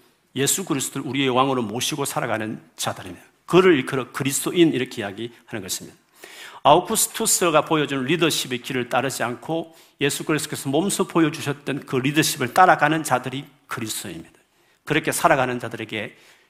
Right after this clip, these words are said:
예수께서 죽음 이후에 영광을 얻었듯이 예수와 함께 이 땅에 고난을 받으면 예수 그리스도와 함께 영광을 누릴 것이라고 성경에 약속하고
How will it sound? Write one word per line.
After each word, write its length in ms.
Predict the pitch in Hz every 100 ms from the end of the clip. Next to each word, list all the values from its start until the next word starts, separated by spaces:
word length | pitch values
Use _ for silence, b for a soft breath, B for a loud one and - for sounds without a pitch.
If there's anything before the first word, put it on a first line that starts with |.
| b
예수께서 680 | 131 - 135 139 - 127 160
죽음 280 | - 147 123
이후에 380 | 117 117 117 113
영광을 320 | 113 117 123
얻었듯이 580 | 98 104 104 - 107 - B B -
예수와 280 | 139 165 143
함께 220 | 123 139
이 60 |
땅에 200 | 139 135
고난을 300 | 127 139 135
받으면 480 | 131 107 110 110 110 - B
예수 220 | 127 135
그리스도와 300 | 123 123 117
함께 180 | 113 101
영광을 380 | 120 131 156 139
누릴 200 | 123 123
것이라고 680 | 127 - 107 101 156 233 -
성경에 440 | - 104 98 101 107
약속하고 600 | 101 - - 101 - 107